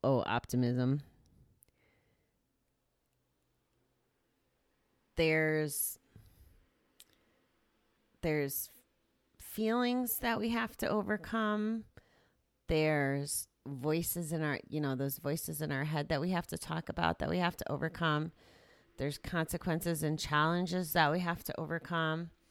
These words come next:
All of that stuff gets easier to overcome when we're not gambling. I'm actually, I'm reading a book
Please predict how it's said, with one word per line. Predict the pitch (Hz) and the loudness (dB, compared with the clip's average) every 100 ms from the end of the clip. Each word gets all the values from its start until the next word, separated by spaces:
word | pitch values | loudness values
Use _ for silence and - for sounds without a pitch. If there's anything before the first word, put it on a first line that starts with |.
| _ - - _ _ _ _ _ _ | _ -20 -20 _ _ _ _ _ _
All | 175 226 | 2 4
of | 262 | 4
that | 226 - | 2 2
stuff | - 170 - | 0 -2 -2
gets | 160 - - | -4 -4 -8
easier | 147 156 151 202 220 | -4 -2 2 4 4
to | |
overcome | 175 208 220 220 226 220 226 226 - - | 4 4 2 2 4 4 2 -4 -12 -10
when | - 156 151 | -2 0 0
we're | 156 | 0
not | 147 143 - | -2 -4 -4
gambling. | 143 147 165 190 196 202 - _ _ _ _ _ | -4 -2 0 0 0 -2 -8 _ _ _ _ _
I'm | - - | -6 0
actually, | 208 294 - 175 151 | 2 0 -2 -2 0
I'm | 135 156 | 0 0
reading | 180 247 285 254 | 0 2 2 0
a | |
book | 147 143 120 | 0 0 0